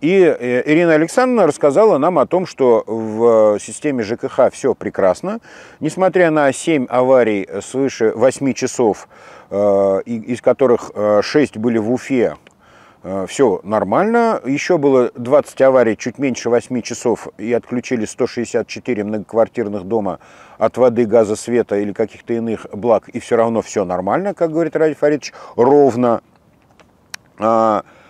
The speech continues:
традиционно госпожа Голованова умалчивает, например, о том, что, э, в августе-сентябре в очень многих многоквартирных домах, э, горячую воду отключали дважды, причём каждый раз, э, на две или более недель.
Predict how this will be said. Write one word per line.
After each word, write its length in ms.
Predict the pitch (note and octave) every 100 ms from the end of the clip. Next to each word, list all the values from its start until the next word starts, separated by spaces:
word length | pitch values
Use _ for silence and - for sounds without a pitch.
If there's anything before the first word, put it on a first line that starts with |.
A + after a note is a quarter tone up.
| _ _
традиционно 720 | - E3 G3 - G3+ F#3+ B2+ G#2+
госпожа 560 | G2 - B2+ B2+ A2+
Голованова 580 | A#2 B2 B2+ F3+ A3 F3
умалчивает, 640 | C3+ B2 E3+ - D#3 B2+
например, 380 | B2 A#2 D3 F#3
о 100 | D#3
том, 300 | - A2+ E2
что, 640 | - - C3 A#2+ G2+ G#2+ F#2+
э, 20 |
в 60 | -
августе-сентябре 1080 | D#3 C3 B2+ B2+ - C#3 - D3 F#3 A3+ - - -
в 260 | - G#2+ B2
очень 320 | E3 F3+ F#3
многих 460 | D#3+ D#3+ E3 A#2+ G#2
многоквартирных 760 | A#2 A2+ C3 C3+ - B2+ A2+ F2
домах, 480 | A#2+ C3+ G#3 G#3 - - - -
э, 120 | G2+
горячую 520 | G2 C3+ D3 C#3 C3
воду 340 | B2+ F#3+ F#3 C#3
отключали 680 | A#2+ - C3+ - F3+ F3+ - -
дважды, 640 | G2+ B2+ F3+ C3 D2+ E2+
причём 360 | - A2+ C#3 A#2+
каждый 340 | C3+ A2+ B2+
раз, 260 | D#3+ G3+ - - - -
э, 220 | G2+ G2+ -
на 180 | B2+
две 300 | A#2 A#2+ E3
или 260 | F#3 C3+ C3+
более 380 | G#2+ C3 C3+ B2
недель. 440 | B2 C3+ A#2+ E2